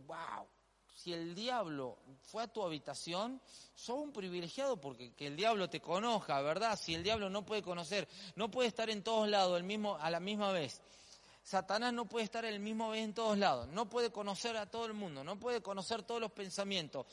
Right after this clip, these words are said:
Y hay gente que dice, "Ayer tuve una lucha con el diablo". Yo digo, "Wow, hermano, sos un privilegiado que Satanás te conozca, ¿verdad? Y que se ocupe personalmente, que Satanás diga,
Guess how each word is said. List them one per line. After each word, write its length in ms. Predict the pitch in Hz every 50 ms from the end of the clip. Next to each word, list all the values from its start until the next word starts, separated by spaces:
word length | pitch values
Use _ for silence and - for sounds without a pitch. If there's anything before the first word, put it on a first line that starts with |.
| - - - 160 123
Y 100 | - 208
hay 80 | 233
gente 260 | 202 - 247 233 226 196
que 80 | 202
dice, 160 | 208 - 202
"Ayer 260 | 180 165 - 247 240 202
tuve 240 | - - 226 220
una 100 | 202 196
lucha 280 | 190 214 233 196 - 202
con 160 | 175 175 175
el 80 | 175 180
diablo". 240 | 196 214 196 160 147
Yo 120 | - 226
digo, 220 | 240 233 185 160
"Wow, 340 | 156 185 226 240 190 160 160
hermano, 400 | 170 180 202 226 240 226 196 143 - - - - - -
sos 260 | - 269 311 262 254
un 100 | 269 233
privilegiado 680 | 190 202 196 185 185 185 170 - 202 202 - 269 220 -
que 80 | 175
Satanás 580 | - - 175 160 - 175 180 202 240 262 247 -
te 100 | 220 190
conozca, 540 | - 180 190 196 220 208 180 - - 147 139
¿verdad? 400 | 143 147 160 185 220 247 240 - - - - - 190 175 -
Y 120 | 180 190
que 320 | - - 208 208 196 165 170
se 160 | - - 214
ocupe 420 | 208 202 - 262 277 208 208 240
personalmente, 760 | 190 - - 214 202 185 - 220 214 220 226 220 214 185 -
que 40 | 170
Satanás 460 | - - 170 156 165 170 196 208 214
diga, 340 | 196 208 202 185 165 147 127